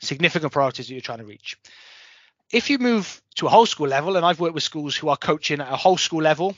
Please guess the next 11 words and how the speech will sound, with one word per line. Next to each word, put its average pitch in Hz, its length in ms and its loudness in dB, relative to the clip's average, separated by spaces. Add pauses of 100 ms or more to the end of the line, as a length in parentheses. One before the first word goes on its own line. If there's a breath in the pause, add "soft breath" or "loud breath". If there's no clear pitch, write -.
(160)
uh, - 40 -12
uh, 143 400 -6 (160)
there's 139 180 -6
a, 143 200 2
a 139 40 -10
colleague 165 340 0
I 151 100 4
have, 151 460 2
um, 139 200 -6
Nat 160 560 0
in 143 380 -8